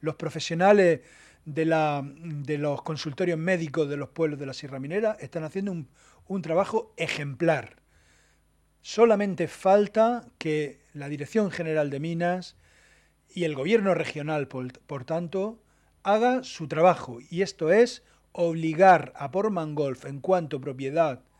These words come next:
de la Sierra Minera, en cuanto propietario de la inmensa, eh, mayor parte de la Sierra Minera, a descontaminar y a dejar de, eh, eh,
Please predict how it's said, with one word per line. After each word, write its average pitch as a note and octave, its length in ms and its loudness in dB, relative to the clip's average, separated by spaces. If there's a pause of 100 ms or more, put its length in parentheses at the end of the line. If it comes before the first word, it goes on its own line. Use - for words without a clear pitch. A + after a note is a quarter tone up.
(440)
de C3 100 -12
la C3 80 -8
Sierra D#3+ 300 -6
Minera, E3 460 -2
en D#3 60 -8
cuanto C3+ 420 -10
propietario C#3+ 500 0
de D#3 80 2
la C#3 80 0
inmensa, C#3+ 720 -6 (760)
eh, C3+ 240 -10
mayor E3 340 -2
parte D#3 320 0
de C#3 100 -6
la C3 200 -6
Sierra C#3 320 -8
Minera, D#3 460 -4 (460)
a G3+ 320 2
descontaminar D3+ 1200 2
y D3+ 120 -6
a C#3+ 80 -6
dejar D3+ 520 4 (520)
de, E3+ 580 0
eh, C3 760 -8 (460)
eh, C3 800 -10